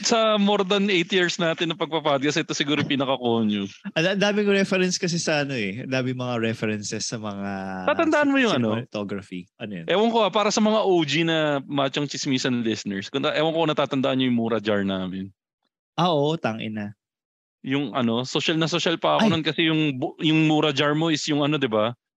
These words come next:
Speaker 1: Ano tatak nun? Yung social
Speaker 2: Kirk-,
Speaker 1: na, ano?
Speaker 2: Kirkland.
Speaker 1: Kirkland.
Speaker 2: Hindi, hindi naman siya mura, pero
Speaker 1: Andyan pa ba sa'yo yung Mura Jar? Ayan, kinukuha po na yung, yan pa rin yun? As in, yan yun?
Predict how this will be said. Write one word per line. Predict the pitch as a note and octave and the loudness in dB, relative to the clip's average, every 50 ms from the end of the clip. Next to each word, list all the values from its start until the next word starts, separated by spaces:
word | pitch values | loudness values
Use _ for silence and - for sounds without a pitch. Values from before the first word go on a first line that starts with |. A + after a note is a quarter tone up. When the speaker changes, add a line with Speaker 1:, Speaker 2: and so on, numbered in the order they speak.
| _ - | _ -6
Speaker 1:
Ano | - F3 F3+ | -4 -2 -2
tatak | G#3 F#3 - F#3 - | 0 0 0 0 2
nun? | G3 F#3+ G3 G3+ G3 | 2 2 2 2 2
Yung | F#3+ F3+ F3 | 2 0 0
social | - F3 D#3+ F3 E3 D#3+ | -2 0 0 0 0 2
Speaker 2:
Kirk-, | |
Speaker 1:
na, | D#3+ D#3+ D#3 D3+ | 0 0 0 0
ano? | D3 D#3 D#3+ D3+ | 0 0 -2 -2
Speaker 2:
Kirkland. | - - D3+ C#3+ - - B2+ A#2+ A2+ A2+ G#2 A2 - - _ - | 0 0 0 0 2 0 0 0 0 -2 -6 -10 -14 -20 _ -2
Speaker 1:
Kirkland. | C#3 C3+ C3+ - C3+ B2+ B2 B2 B2+ B2+ A#2 A#2+ | -2 -2 0 -2 -2 -2 0 0 0 -2 -4 -6
Speaker 2:
Hindi, | D3 D3+ D#3+ F3 F3+ G3+ | -8 -6 -4 -4 -4 -2
hindi | F#3 A3+ A3+ | -2 -2 -2
naman | A3+ A#3 A3 | -2 -4 -4
siya | - A#3 G#3+ G3 | -4 -4 -4 -4
mura, | F#3 D#3+ C#3+ C3+ B2 A#2+ | -4 -4 -2 0 0 0
pero | - - D3 D3 D3 D3+ | 0 0 -2 0 2 2
Speaker 1:
Andyan | E3+ G#3 B3+ C4 | 4 4 4 4
pa | C4+ A#3+ G#3+ | 4 2 2
ba | A3 | 2
sa'yo | A#3 A#3 A3+ A3 | 4 4 4 4
yung | G3+ | 4
Mura | F#3 F3+ D#3 C3 A2+ | 4 2 2 2 0
Jar? | A2+ G2+ G2 G#2+ C3 - _ _ _ _ _ _ _ _ _ _ _ _ _ _ _ _ _ _ _ _ _ _ _ _ _ _ _ _ _ _ _ _ _ _ _ _ _ | 0 0 0 0 -2 -6 _ _ _ _ _ _ _ _ _ _ _ _ _ _ _ _ _ _ _ _ _ _ _ _ _ _ _ _ _ _ _ _ _ _ _ _ _
Ayan, | - A2 G#2+ G#2 G2+ | -8 -6 -6 -6 -4
kinukuha | - G#2+ G#2+ G#2+ G#2+ A2 A2 G#2 | -4 -4 -4 -2 -2 -2 -2 -2
po | - A2 A2+ | -2 -4 -2
na | A2 A2 G#2+ | -2 0 -2
yung, | G#2+ - - - - A3+ - - - - - - _ _ _ - - - - | -2 -2 -4 -6 -8 -14 -18 -18 -20 -20 -20 -20 _ _ _ -20 -20 -18 -8
yan | - B3 A#3 C4+ D#4 D#4+ - | -2 2 2 4 2 4 4
pa | E4+ | 4
rin | E4 E4 C4+ | 4 6 6
yun? | G#3+ F#3+ F3 A3 C4 | 6 6 6 4 2
As | C#4+ B3 C#4 | 2 2 4
in, | C#4+ C#4 C4 B3+ | 4 6 6 6
yan | A3+ G3+ E3 | 6 6 4
yun? | D3+ C#3 D#3+ | 4 4 4